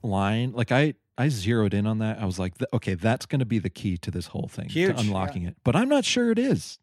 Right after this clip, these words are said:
Speaker 1: I mean, I think that's what's fun about this, because I have, I have so many theories. Like, when he talked about her, uh, her patting him on the back after they have sex,
Speaker 2: Mm-hmm.
Speaker 1: and there was a lot of focus on her, her breasts during that scene. And there's a, and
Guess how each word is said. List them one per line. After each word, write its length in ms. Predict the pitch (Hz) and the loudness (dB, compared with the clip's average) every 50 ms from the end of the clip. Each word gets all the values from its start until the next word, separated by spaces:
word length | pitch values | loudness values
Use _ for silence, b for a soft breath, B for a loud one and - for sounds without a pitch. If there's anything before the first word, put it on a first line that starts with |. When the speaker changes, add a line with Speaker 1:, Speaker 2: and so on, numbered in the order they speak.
| _ _ - | _ _ 2
Speaker 1:
I 60 | 135 | 4
mean, 180 | 156 180 170 B B B B B B B B B B B B B B _ - | 4 4 4 B B B B B B B B B B B B B B _ 0
I 80 | 160 | 2
think 160 | - 302 254 | 2 2 2
that's 180 | - 240 - - | 2 2 2 2
what's 160 | 220 180 - | 2 0 0
fun 240 | - - 151 147 202 | 0 2 4 4 4
about 220 | 190 226 226 226 | 4 4 4 4
this, 140 | 254 247 - | 2 0 0
because 280 | - 190 - - 156 165 | 0 0 0 2 4 4
I 80 | 160 | 6
have, 320 | 156 156 180 196 185 170 - - _ - | 6 6 6 6 4 4 2 0 _ 2
I 80 | - 165 | 4 4
have 180 | 220 226 160 | 6 4 4
so 220 | - - - 135 139 | 2 2 2 4 4
many 220 | 156 151 147 127 | 6 4 4 2
theories. 400 | - - 127 135 147 151 139 - | 4 4 4 4 6 4 4 2
Like, 120 | 131 110 | 2 2
when 80 | 131 131 | 4 4
he 80 | 139 151 | 4 2
talked 300 | - - 151 151 151 - | 2 2 2 2 2 2
about 280 | 151 143 135 131 120 120 | 2 4 4 4 4 4
her, 260 | 123 120 117 - - _ _ _ | 2 2 2 0 -4 _ _ _
uh, 280 | - 117 107 107 101 98 | 0 2 4 4 4 4
her 240 | 92 110 110 98 - _ _ | 2 2 0 0 -2 _ _
patting 300 | - 120 104 104 113 110 | -2 0 0 2 2 2
him 140 | 104 117 110 | 2 2 2
on 60 | 104 | 2
the 80 | 104 92 | 2 2
back 280 | - 98 95 98 95 - | 0 0 0 0 -2 -2
after 220 | 101 92 - 104 | -4 -6 -4 -2
they 60 | 95 | -2
have 120 | 92 90 - | -2 -2 -2
sex, 500 | - - 107 98 95 - - - - - b b b b b b b b b b - | -2 -2 -2 -2 -2 -4 -8 -14 -18 -18 b b b b b b b b b b -2
Speaker 2:
Mm-hmm. 180 | 160 165 160 | 0 2 4
Speaker 1:
and 100 | 117 117 | 4 6
there 80 | 120 113 | 6 6
was 80 | 110 110 | 4 4
a 60 | 117 | 4
lot 240 | 110 120 135 - - | 4 4 4 4 4
of 80 | - | 2
focus 420 | - - 127 123 117 - 117 - - | 2 4 4 4 4 4 0 0 0
on 120 | 107 98 | 0 2
her, 200 | 95 98 92 87 - _ _ _ _ _ _ _ _ _ _ _ _ - | 2 2 0 -2 -4 _ _ _ _ _ _ _ _ _ _ _ _ -12
her 180 | - 98 98 92 | -6 -4 -4 -4
breasts 520 | - - 98 95 90 - - - - - - | -2 -2 -2 -2 -2 -4 -8 -12 -16 -12 -8
during 240 | - 95 90 90 | -6 -4 -2 -2
that 180 | 92 - - - | -2 -2 -4 -6
scene. 360 | - - 98 98 95 101 95 b b b b b b b | -6 -6 -6 -6 -6 -8 -10 b b b b b b b
And 120 | - 127 135 | 2 4 4
there's 160 | 139 131 127 | 6 4 4
a, 120 | 131 135 - - _ - | 2 0 -2 -4 _ 2
and 360 | 135 131 135 131 127 131 | 2 4 4 4 2 0